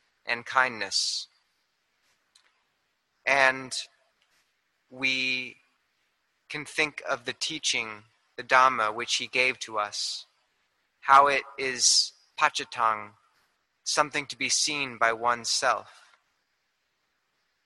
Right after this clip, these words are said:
Some ask how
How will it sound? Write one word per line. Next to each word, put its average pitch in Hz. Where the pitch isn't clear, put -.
Some 156
ask 131
how 139